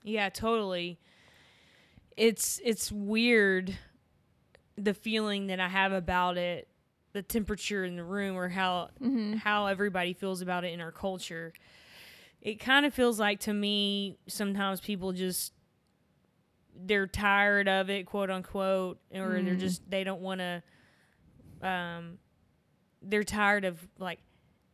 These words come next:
Speaker 1: having to walk on eggshells, quote unquote, but it's really, you're just having to, you're having to acknowledge that certain people exist without
Speaker 2: Exactly.
Speaker 1: <laughs> demeaning
Speaker 2: Exactly.
Speaker 1: them.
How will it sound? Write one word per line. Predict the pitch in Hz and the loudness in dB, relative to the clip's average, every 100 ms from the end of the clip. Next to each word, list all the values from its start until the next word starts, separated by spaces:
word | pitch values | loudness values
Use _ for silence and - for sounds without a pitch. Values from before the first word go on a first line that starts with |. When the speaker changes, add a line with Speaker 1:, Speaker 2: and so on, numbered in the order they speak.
| _ | _
Speaker 1:
having | - 196 196 185 | 0 0 0 -4
to | 180 | -6
walk | 170 180 180 180 | -2 0 0 -2
on | 180 | -8
eggshells, | - 170 175 185 165 - | -8 -10 -8 -8 -8 -8
quote | 185 165 | -8 -6
unquote, | 175 180 175 175 | -8 -6 -6 -4
but | 190 | -6
it's | 190 202 | -6 -4
really, | 220 202 | -2 -2
you're | 185 | -4
just | 180 185 - | -4 -6 -2
having | 185 175 180 | -2 -2 -4
to, | 170 - 175 165 160 _ _ _ _ | -6 -8 -8 -8 -12 _ _ _ _
you're | 196 202 | -4 -2
having | 202 202 202 196 | 2 2 2 -2
to | 196 | -4
acknowledge | 185 180 180 180 175 165 | -2 -2 -2 -2 -4 -6
that | 170 160 _ _ _ _ - | -10 -10 _ _ _ _ -14
certain | - 180 175 | -8 -8 -8
people | 185 165 | -10 -10
exist | 156 156 160 151 151 - - _ - | -12 -12 -10 -8 -10 -12 -18 _ -8
without | 185 190 180 170 170 | -4 0 2 2 2
Speaker 2:
Exactly. | 190 160 170 _ | -2 -4 -10 _
Speaker 1:
<laughs> | 170 | -2
demeaning | 202 196 | 0 4
Speaker 2:
Exactly. | 220 208 190 180 | 4 4 2 0
Speaker 1:
them. | 170 165 160 | -4 -6 -8